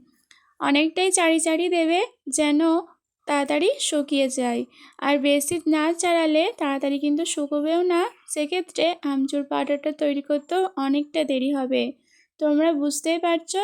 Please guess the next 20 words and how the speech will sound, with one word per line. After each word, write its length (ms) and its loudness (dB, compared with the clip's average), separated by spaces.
যে 120 -2
আমি 280 2
কতটা 540 -2
চড়িয়ে 340 2
চাড়িয়ে 360 0
চাড়িয়ে 320 0
দিচ্ছি। 500 -2
দেখো 380 0
এরপর 380 2
আমি 280 2
এটা 180 0
দুদিন 460 2
পর 240 0
দেখো 300 0
নিয়ে 280 4
এলাম, 240 2
আমার 200 4
এতগুলো 480 2
পরিমাণে 500 4
হয়েছে 460 0